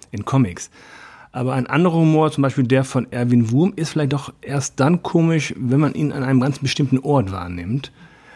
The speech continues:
ähm, wo man sozusagen überrascht wird von dem, was da gemacht wird. Denn es braucht immer auch sozusagen einen Kontext, in dem das, was erwartet wird, nicht so funktioniert, weil es gegen die Erwartungen, die mit diesem Ort verbunden sind, verstößt.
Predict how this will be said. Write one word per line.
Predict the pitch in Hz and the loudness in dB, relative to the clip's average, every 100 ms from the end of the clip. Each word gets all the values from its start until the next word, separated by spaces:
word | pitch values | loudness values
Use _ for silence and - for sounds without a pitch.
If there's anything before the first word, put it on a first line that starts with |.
| - | -10
ähm, | 123 123 123 123 - - | -2 0 0 -2 -10 -6
wo | 113 143 | 0 2
man | 147 135 | 4 2
sozusagen | 135 - 135 131 | 0 0 0 2
überrascht | 127 123 170 - | 0 2 2 2
wird | 165 - | -2 0
von | 139 120 | 2 4
dem, | 143 147 117 | 4 2 0
was | 131 131 | -4 -2
da | 131 | 2
gemacht | 131 131 131 - | 2 2 0 -6
wird. | 87 98 | -10 -8
Denn | 120 120 120 113 - - - _ 123 | -2 0 0 -2 -6 -20 -20 _ -8
es | 123 | -8
braucht | - 127 170 - - | -4 0 0 -2 -4
immer | 170 180 - | 0 2 2
auch | 147 143 | -2 -2
sozusagen | 143 135 139 131 | -4 -2 -2 0
einen | 131 131 | 0 0
Kontext, | 143 175 175 151 - | 0 0 -2 -2 0
in | 127 | 2
dem | 139 131 | 4 4
das, | 131 131 117 | 2 -2 -4
was | 123 - | -6 -4
erwartet | 123 107 127 139 120 | -4 -2 -2 -2 0
wird, | 127 131 - _ _ _ _ _ _ - | 2 0 -2 _ _ _ _ _ _ -4
nicht | 117 131 | -2 0
so | 143 | -2
funktioniert, | - 127 - 117 139 220 - _ _ _ _ _ _ - - | 0 0 2 2 2 0 -6 _ _ _ _ _ _ -14 -6
weil | 117 123 | -2 -2
es | - | 2
gegen | 135 | 4
die | 131 | 4
Erwartungen, | 127 113 135 143 123 | 2 -2 -2 2 2
die | |
mit | 123 | 2
diesem | 120 123 | 0 -4
Ort | 123 117 | -6 -4
verbunden | 113 131 165 117 | 0 2 2 2
sind, | 92 98 95 - _ _ _ _ _ | -2 -8 -10 -18 _ _ _ _ _
verstößt. | - 120 - 147 85 - - | -12 -8 -2 -2 -2 -10 -20